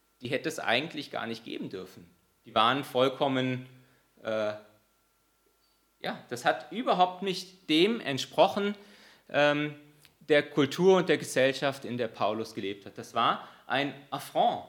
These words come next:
das war ein Unding und eine Herausforderung, dass Paulus hier in diesem Konstrukt der Familie, in diesem Kontext, in dem er hier schreibt, überhaupt eine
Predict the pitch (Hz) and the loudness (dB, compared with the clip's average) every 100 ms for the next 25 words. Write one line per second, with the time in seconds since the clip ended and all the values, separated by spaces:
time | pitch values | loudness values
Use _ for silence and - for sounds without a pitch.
0 | - 123 135 185 220 143 143 190 262 170 | -12 -6 2 2 2 -4 -2 0 2 2
1 | 202 269 - - 160 165 156 151 143 117 | 0 -2 -10 -10 -4 0 2 2 2 6
2 | 123 175 - 139 127 127 170 - - _ | 6 4 4 2 2 -2 -4 -8 -20 _
3 | 135 135 - 147 208 214 - - 180 226 | -4 -2 4 6 8 4 0 -2 4 6
4 | - 151 135 127 127 131 123 - 220 - | 6 0 -2 -4 -2 -2 -4 0 0 0
5 | - - - _ - 120 117 - - - | -6 -14 -18 _ 2 4 4 2 -10 -20
6 | _ - 139 143 160 214 226 233 147 135 | _ 0 0 2 4 4 6 4 2 -4
7 | 139 131 - 190 226 226 - 156 147 143 | -6 -4 0 0 0 -4 -4 -8 -4 -4
8 | 123 131 180 175 - - 135 156 - 175 | -2 -4 -2 -4 -6 -2 0 0 -4 -4
9 | 190 156 160 - - - _ - 117 131 | -2 2 0 -2 -16 -20 _ -4 0 2
10 | 131 131 | 0 -2